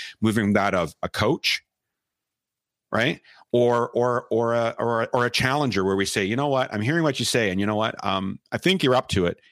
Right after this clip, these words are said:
And I think it's up to you to figure this out. I mean, I'm here to support you, but I'm not here to solve your problem." 'Cause invariably you'll see on the farm where people will just come and they'll throw up their hands like, "I'm done.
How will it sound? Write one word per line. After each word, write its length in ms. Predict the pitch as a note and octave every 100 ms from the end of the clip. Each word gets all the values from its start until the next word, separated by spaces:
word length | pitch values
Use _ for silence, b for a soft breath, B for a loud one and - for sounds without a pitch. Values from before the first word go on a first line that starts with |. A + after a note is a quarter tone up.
| b b -
And 120 | G#2
I 40 |
think 260 | G2+ C3 A#2+
it's 100 | A#2
up 140 | G#2+
to 100 | -
you 80 | G#2+
to 60 | G2+
figure 260 | - E2+
this 240 | F2 F2 -
out. 240 | F2+ F2+ -
I 20 |
mean, 140 | F#2 F#2+
I'm 120 | F#2+
here 140 | A2
to 60 | G#2
support 440 | - F#2+ A2+ A2+
you, 60 | G2
but 120 | F#2 -
I'm 100 | F#2+
not 160 | G2 F2
here 140 | A2
to 80 | G2
solve 260 | - G2+ G2
your 100 | F#2+
problem." 200 | G2+ F#2
'Cause 160 | C3+ B B B -
invariably 400 | D#3+ F3 F3+ E3
you'll 100 | C3
see 140 | C#3+
on 60 | A#2
the 60 |
farm 220 | A2 A2 G2
where 80 | F#2
people 280 | B2 A2
will 60 | G2
just 140 | F#2 -
come 200 | A#2+ G#2
and 80 |
they'll 80 | F#2
throw 160 | - C3
up 80 | A2+
their 80 | G#2
hands 220 | G#2 F#2
like, 140 | F2
"I'm 120 | G#2+ F#2
done. 320 | C#3 E3+ E3+